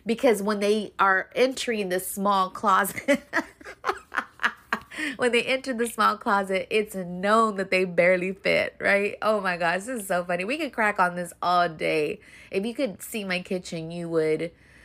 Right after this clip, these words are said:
die. I know if you're from Dallas, you would definitely be like, "Girl, how are you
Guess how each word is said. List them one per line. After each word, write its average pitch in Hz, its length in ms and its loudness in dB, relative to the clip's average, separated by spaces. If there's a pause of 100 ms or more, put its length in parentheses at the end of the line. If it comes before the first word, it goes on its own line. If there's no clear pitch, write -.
(240)
die. 156 460 0
I 170 120 -2
know 165 180 -2
if 151 320 -2
you're 170 160 -2
from 214 340 -2
Dallas, 160 480 -2
you 160 160 -8
would 160 200 -6
definitely 160 580 -6
be 156 140 -6
like, 151 180 -8
"Girl, 175 200 -6
how 175 280 -2
are 190 180 -2
you 143 280 -10